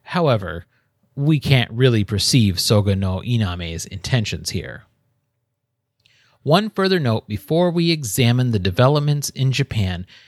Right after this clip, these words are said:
after the main branch of the Soga clan was so unceremoniously dispatched,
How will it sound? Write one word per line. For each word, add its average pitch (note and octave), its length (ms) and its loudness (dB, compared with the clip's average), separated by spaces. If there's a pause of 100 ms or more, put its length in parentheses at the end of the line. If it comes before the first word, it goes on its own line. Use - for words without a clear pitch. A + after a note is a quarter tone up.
(140)
after C3+ 300 0
the C3+ 120 4
main B2 320 2
branch A2+ 340 2
of G2 100 2
the G2 100 -2
Soga A2+ 340 2
clan A2+ 360 2
was F2+ 280 -4
so A2+ 400 0
unceremoniously A2+ 1120 0
dispatched, G#2 680 -2